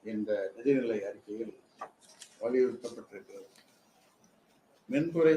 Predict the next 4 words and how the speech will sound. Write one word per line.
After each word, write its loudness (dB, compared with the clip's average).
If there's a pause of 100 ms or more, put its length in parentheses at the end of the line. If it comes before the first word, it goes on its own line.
சீர்திருத்தம். -4 (100)
தமிழ்நாட்டில் 0 (640)
பொதுமக்களை 0
அச்சுறுத்தும் -4